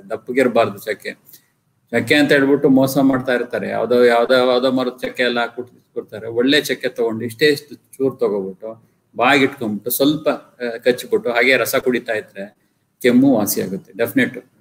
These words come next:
ಡ್ರೈ ಕಾಫ್ ಅಂತ ಏನ್ ಹೇಳ್ತಿದ್ದೀವಿ. So dry cough will be cured by taking small piece of this, uh, cinnamon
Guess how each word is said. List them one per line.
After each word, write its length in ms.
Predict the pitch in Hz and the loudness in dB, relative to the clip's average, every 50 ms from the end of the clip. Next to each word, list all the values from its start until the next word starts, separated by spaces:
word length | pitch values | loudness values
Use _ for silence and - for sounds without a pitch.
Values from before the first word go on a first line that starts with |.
| 101 | 0
ಡ್ರೈ 120 | 113 131 139 - - | 2 2 4 4 2
ಕಾಫ್ 180 | 131 120 - - 120 | 0 0 -2 -4 -8
ಅಂತ 100 | 110 113 113 113 | -8 -6 -6 -6
ಏನ್ 100 | 113 113 | -4 -6
ಹೇಳ್ತಿದ್ದೀವಿ. 480 | 110 110 110 104 92 95 92 92 95 117 147 165 _ _ _ _ _ _ _ _ _ - | -8 -8 -10 -14 -14 -14 -14 -14 -16 -20 -20 -20 _ _ _ _ _ _ _ _ _ 0
So 80 | 135 127 - | 0 2 4
dry 160 | 123 135 151 151 151 | 4 4 4 4 2
cough 320 | 131 123 127 127 - - - - _ _ _ _ _ _ _ _ _ _ _ _ | 0 0 0 -2 -6 -12 -16 -20 _ _ _ _ _ _ _ _ _ _ _ _
will 120 | - 113 113 117 | -10 -6 -2 -2
be 40 | 117 117 113 | -2 -2 0
cured 280 | 139 143 139 139 123 110 104 113 | 2 4 4 4 2 0 0 0
by 100 | 107 110 113 113 113 - - _ _ _ _ _ _ _ - | 0 0 -2 -6 -10 -18 -20 _ _ _ _ _ _ _ 0
taking 260 | 131 139 135 131 123 - - | 0 0 0 -2 -6 -6 -4
small 220 | - 135 139 151 147 143 - | -4 -2 0 0 0 0 -2
piece 180 | 131 127 127 - 123 | -2 -2 0 0 -2
of 80 | 120 123 - - - 110 | -2 -2 -6 -10 -10 -6
this, 140 | 110 - - - 107 | -4 -4 -4 -4 -6
uh, 80 | 104 101 101 - _ _ _ _ _ _ _ - | -8 -10 -12 -16 _ _ _ _ _ _ _ 0
cinnamon 460 | - 131 135 135 123 113 107 107 117 | 2 4 4 4 2 0 0 -2 -6